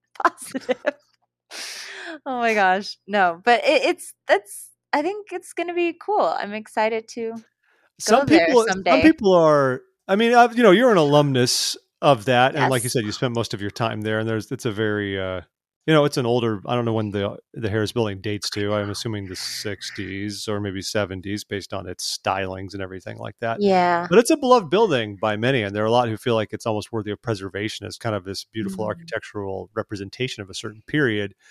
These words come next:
Speaker 1: Yeah.
Speaker 2: So there's a lot of people who are bummed about it, but you're
Speaker 1: Yeah.
Speaker 2: more
Speaker 1: Well,
Speaker 2: you're excited.
Speaker 1: I mean, I,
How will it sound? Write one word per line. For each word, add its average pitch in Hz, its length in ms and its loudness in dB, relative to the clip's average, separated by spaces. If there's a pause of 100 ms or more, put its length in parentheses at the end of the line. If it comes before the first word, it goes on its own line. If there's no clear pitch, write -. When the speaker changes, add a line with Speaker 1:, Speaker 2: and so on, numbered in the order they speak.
(180)
Speaker 1:
Yeah. 202 160 -2
Speaker 2:
So 170 100 8
there's 165 120 8
a 196 40 6
lot 220 100 6
of - 40 -8
people 180 180 -2
who 165 80 0
are 143 80 0
bummed 131 280 -2
about 95 280 -10
it, 113 160 -16
but 131 140 -4
you're 135 180 0
Speaker 1:
Yeah. 135 80 0
Speaker 2:
more 120 400 0 (880)
Speaker 1:
Well, 349 440 4 (120)
Speaker 2:
you're 143 160 4
excited. 98 420 -2 (880)
Speaker 1:
I 302 140 -2
mean, 311 220 -6 (100)
I, - 80 2